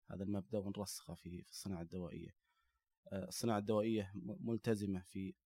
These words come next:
أقصى معايير الجودة زي الصناعة، الممارسات الصناعية الجيدة، وهذه الممارسات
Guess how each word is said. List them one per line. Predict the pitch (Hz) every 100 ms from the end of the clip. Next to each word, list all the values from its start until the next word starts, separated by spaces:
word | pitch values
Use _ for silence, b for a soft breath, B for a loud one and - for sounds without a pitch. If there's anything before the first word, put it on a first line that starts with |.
| _ _ _ _ -
أقصى | - - 95
معايير | 95 90 95
الجودة | 92 92 104 98 90
زي | 87 95 95
الصناعة، | - 101 85
الممارسات | 104 101 101 95
الصناعية | - 101 92 98
الجيدة، | 104 107 107 123 _ _ _ b b b b
وهذه | - 110 127
الممارسات | 117 117 117 113 - 127 131